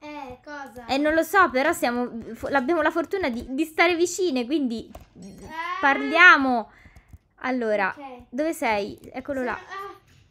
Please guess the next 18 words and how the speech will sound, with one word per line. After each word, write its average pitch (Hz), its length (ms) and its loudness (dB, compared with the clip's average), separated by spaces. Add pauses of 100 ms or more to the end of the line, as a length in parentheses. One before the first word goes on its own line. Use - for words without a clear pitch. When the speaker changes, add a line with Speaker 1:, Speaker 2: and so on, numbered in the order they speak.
(180)
Speaker 1:
Ah! 494 840 -4
Speaker 2:
Quante 359 260 0
anatre 392 320 2
hai 381 80 0
preso? 269 600 0
Speaker 1:
Ti 359 100 -12
è, 403 960 -6 (260)
aspetta, 349 600 -10
una. 302 300 -12 (420)
Speaker 2:
Anch'io 277 400 0
solo 285 340 4
una. 269 240 2
C'è 262 120 -2
uno 381 140 0
che 330 80 0
mi 320 120 -2
vuole 320 240 4
smartellare. 320 1080 4